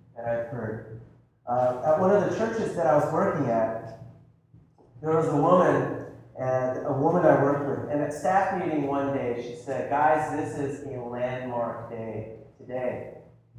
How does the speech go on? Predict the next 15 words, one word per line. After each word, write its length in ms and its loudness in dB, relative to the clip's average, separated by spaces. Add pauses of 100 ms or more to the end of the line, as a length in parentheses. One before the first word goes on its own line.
(640)
She 100 -6
said, 720 -2 (380)
"On 300 4
this 340 2
day, 480 -2 (340)
in 180 0
nineteen 560 2
eighty-seven," 800 6
so 340 4
at 160 2
that 300 4
point 140 0
it's 120 -2
like 160 -4
maybe 220 -4